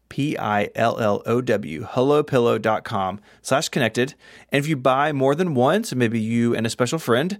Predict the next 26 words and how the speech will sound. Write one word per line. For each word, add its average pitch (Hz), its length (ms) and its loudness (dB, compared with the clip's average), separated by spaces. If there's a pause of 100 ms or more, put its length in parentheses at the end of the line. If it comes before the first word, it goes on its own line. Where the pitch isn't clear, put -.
(420)
they 123 80 2
have 127 100 2
a 135 40 0
special 147 380 -2
discount 131 460 -2
for 120 100 -2
up 113 80 -2
to 107 80 -4
twenty 135 380 -2
dollars 117 320 2
off, 107 280 0
depending 127 480 -2
on 107 140 -2
what 104 140 0
size 92 340 -4
you're 92 100 -6
looking - 280 -10
at. - 160 -12 (500)
They 117 160 2
have 113 120 2
free, 170 560 -2 (300)
fast 147 460 -2
shipping 113 480 0
with 104 180 -8
every 156 320 0
order, 131 380 2